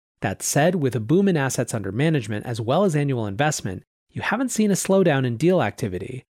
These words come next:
and the median E V ebitda multiple has generally followed the S and P higher, as P E firms have the expectation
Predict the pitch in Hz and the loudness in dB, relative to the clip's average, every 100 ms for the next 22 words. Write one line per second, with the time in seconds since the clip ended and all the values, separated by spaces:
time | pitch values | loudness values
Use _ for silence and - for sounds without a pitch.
0 | _ _ _ 135 131 143 196 208 214 208 | _ _ _ 0 2 2 4 4 2 0
1 | 135 120 113 156 160 120 110 143 156 165 | -2 0 2 2 2 0 -2 -2 0 0
2 | 139 131 117 117 104 107 - 139 135 120 | 0 -2 -4 -4 -6 -6 -2 -2 0 -2
3 | - 160 180 127 127 117 120 117 117 104 | 0 2 2 2 -2 -4 -6 -4 -4 -4
4 | 147 185 127 113 120 - - 170 156 147 | -2 0 0 0 -4 -10 -4 -2 0 -2
5 | - 117 117 - 117 117 113 - 110 - | -2 -2 -4 -4 -4 -2 -4 -4 -10 -10
6 | - 220 - 117 104 | -2 -2 0 -2 -4